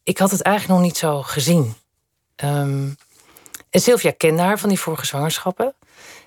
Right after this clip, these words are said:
En die, ja, die, die, die vond dat ook aangrijpend om te merken: van, nou,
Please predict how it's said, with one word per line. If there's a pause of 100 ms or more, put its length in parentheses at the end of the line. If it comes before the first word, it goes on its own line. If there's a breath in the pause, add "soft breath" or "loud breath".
(320 loud breath)
En
die, (560)
ja,
die,
die, (1300)
die
vond
dat
ook
aangrijpend
om
te
merken:
van,
nou,